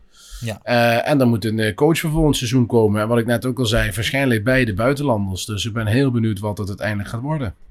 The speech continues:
Speaker 1: Ja. Nee, ik ben ook heel erg benieuwd. En het, hij gaat dus eerst een technisch directeur aanstellen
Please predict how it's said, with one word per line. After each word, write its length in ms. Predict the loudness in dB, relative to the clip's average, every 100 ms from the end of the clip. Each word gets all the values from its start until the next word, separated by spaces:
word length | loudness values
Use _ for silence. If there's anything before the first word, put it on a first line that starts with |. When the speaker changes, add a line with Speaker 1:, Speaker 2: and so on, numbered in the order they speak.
| -20 -16
Speaker 1:
Ja. 320 | -10 -8 -8 -8 -8 -10 -12 -8
Nee, 440 | -2 0 -2 -6 -10
ik 160 | -8
ben 140 | -4 -2
ook 200 | -2 -2
heel 140 | -2
erg 140 | -2
benieuwd. 260 | -2 -2 -2
En 100 | -2
het, 240 | -4 -4 -2
hij 140 | 0
gaat 160 | 2 2
dus 120 | 0
eerst 320 | 0 2 2
een 120 | 0 0
technisch 400 | 0 0 -2 2
directeur 520 | 0 0 0 4 6
aanstellen 600 | 4 4 0 0 0